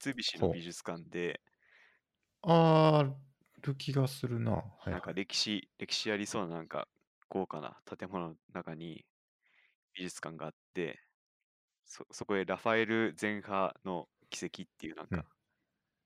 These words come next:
Speaker 1: ラファエル・ゼンハっていう一派の美術、美術の一派の、
Speaker 2: はい。
Speaker 1: その展覧会を見に、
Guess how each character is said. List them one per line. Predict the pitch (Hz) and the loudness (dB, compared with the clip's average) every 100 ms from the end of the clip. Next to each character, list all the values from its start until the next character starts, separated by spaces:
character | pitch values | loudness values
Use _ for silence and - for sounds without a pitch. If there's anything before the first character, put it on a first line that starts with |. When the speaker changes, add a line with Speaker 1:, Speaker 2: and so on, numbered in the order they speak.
| _ _ _ | _ _ _
Speaker 1:
ラ | 92 | -8
フ | - | 0
ァ | 107 | 2
エ | 107 | 2
ル・ | |
ゼ | 101 110 | 0 -4
ン | 85 | -4
ハ | 82 - _ - | -10 -14 _ -18
っ | - | -10
て | 87 | -6
い | 85 85 | -4 -2
う | 78 | -4
一 | - - | -8 -12
派 | - 80 | -10 -8
の | 80 69 - _ _ _ | -8 -10 -14 _ _ _
美 | - 78 | -10 -10
術、 | - - - - - - | -12 -16 -16 -16 -16 -6
美 | 101 | -6
術 | - | -4
の | 82 | -8
一 | 82 - | -10 -8
派 | 71 - - _ _ _ _ _ - _ - - | -10 -10 -18 _ _ _ _ _ -20 _ -8 0
の、 | |
Speaker 2:
は | 82 | 0
い。 | - _ _ _ | -2 _ _ _
Speaker 1:
そ | - - | -16 -8
の | 110 113 | -4 -4
展 | 113 101 | -4 -4
覧 | 101 98 | -4 -2
会 | 101 92 90 | 0 0 -2
を | 90 | -4
見 | 85 | -8
に、 | - | -12